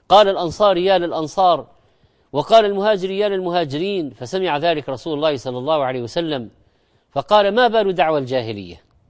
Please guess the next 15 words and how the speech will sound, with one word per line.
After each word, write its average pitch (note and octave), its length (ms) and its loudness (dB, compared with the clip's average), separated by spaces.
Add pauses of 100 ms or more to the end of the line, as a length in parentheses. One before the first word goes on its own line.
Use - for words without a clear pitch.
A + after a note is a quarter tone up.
(600)
قالوا: A3 300 4
"يا A3 120 4
رسول G3 280 -4
الله، G3 140 0
كسع F#3+ 420 -2
رجل G3 300 -2
من F#3 100 -6
المهاجرين F3+ 560 -4
رجلا F#3+ 260 -4
من E3+ 140 -4
الأنصار." C3+ 500 -4 (1080)
قال: A3 260 6
"دعوها A3 380 2
فإنها G3 420 -2
منتنة"، D#3+ 500 -2